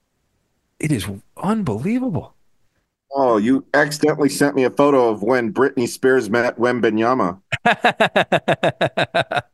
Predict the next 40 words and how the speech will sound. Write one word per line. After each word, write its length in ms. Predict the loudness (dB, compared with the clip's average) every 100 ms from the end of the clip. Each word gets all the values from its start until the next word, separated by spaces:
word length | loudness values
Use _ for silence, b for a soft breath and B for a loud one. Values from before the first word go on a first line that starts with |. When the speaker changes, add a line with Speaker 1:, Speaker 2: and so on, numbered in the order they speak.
| _ b b b b _
Speaker 1:
Isn't 160 | -6 -4
that 140 | -4 -4
nuts? 560 | -4 -6 -8 -12 -14 _ _ _ _ -4
Speaker 2:
Holy 380 | 0 0 0 -2
moly. 680 | 0 -2 -2 0 0 -2 -8 -14 _ _ _ -10
Speaker 1:
Yeah. 480 | -6 -4 -4 -6 -12 _ _ _ _ _ _
That 180 | -6 -4
is 340 | -4 -4 -8 -14 _
Speaker 2:
Yeah, 100 | -2
Speaker 1:
insane. 300 | 2 4 4
Speaker 2:
that, 180 | 2 0
it 80 | 0
reminds 340 | 0 0 0
me 60 | 2
of 60 |
when 160 | 2 4
we 100 | 4
were 100 | 4
little 220 | 4 2
kids. 520 | 2 2 4 2 -4 -14 _ _ _
We 260 | -2 0 0 0
all 220 | 2 2
had 220 | 2 2
that 180 | 0 -2
same 380 | -2 0 0 0
Guinness 320 | 0 0 -2
Book 240 | -2 -2 0
of 80 |
World 240 | 2 2 2
Record, 520 | 0 0 -2 -2 -8 _ _
you 140 | 0 0
know, 220 | 2 0
with 160 | 0
all 200 | 0 0
the 260 | 0 -2 -4 -10 _ _
old 300 | 0 2 0
school 340 | -2 -2 -2 -4
pictures 520 | -4 -4 -2 0 2
in 100 | 2
it. 220 | 0 -4